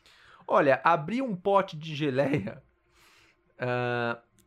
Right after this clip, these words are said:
pode ser bastante complicado. Então, é uma pergunta muito válida.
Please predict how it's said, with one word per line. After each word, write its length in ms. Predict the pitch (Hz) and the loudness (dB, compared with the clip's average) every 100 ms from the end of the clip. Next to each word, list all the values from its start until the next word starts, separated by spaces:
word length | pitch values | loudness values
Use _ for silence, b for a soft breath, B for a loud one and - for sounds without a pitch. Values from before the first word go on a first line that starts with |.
| _ _ - | _ _ 2
pode 240 | 170 165 | 4 2
ser 380 | - 180 175 - | 0 2 2 -2
bastante 720 | 127 131 120 - - 180 180 | 0 0 0 -6 -6 -4 -4
complicado. 680 | - 180 180 175 - 90 92 | -6 -6 -6 -8 -6 -6 -6
Então, 280 | 98 - 143 | -10 -6 -4
é 60 | 165 | -2
uma 140 | 175 | -2
pergunta 420 | 170 160 165 180 | -4 -6 -6 -6
muito 460 | 160 135 147 156 131 | -6 -4 -4 -6 -6
válida. 500 | 107 - 95 - | -6 -6 -10 -16